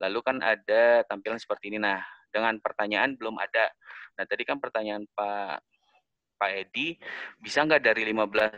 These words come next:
soal itu kita random?" Nah, itu bisa. Kita masuk ke edit quiz. Nah, di sini kan masih kosong, Bapak Ibu sekalian. Nah, dari kosong ini kita pilih yang add,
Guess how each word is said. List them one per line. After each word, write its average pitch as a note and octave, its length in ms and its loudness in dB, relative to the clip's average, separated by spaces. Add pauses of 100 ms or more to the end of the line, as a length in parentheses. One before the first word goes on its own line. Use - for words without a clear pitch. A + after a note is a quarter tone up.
soal G2+ 400 2
itu - 160 -6
kita A#2+ 320 2
random?" A#2 480 2
Nah, F#2 160 -2
itu A#2+ 240 -8
bisa. C#3+ 320 4 (720)
Kita D3 240 2
masuk C#3 320 2
ke A2+ 80 6
edit A#2 240 -2
quiz. C3 160 0
Nah, G#2 160 2
di G#2+ 80 -4
sini B2+ 80 4
kan D3 160 2
masih C#3 240 0
kosong, B2 320 2
Bapak G#2 240 2
Ibu G2+ 80 -10
sekalian. G#2+ 560 2 (400)
Nah, G2+ 240 0 (560)
dari G#2+ 240 0
kosong A2+ 400 0
ini G2+ 480 -2
kita C3 320 -2
pilih A#2+ 320 -4
yang A#2+ 320 0
add, A2 320 0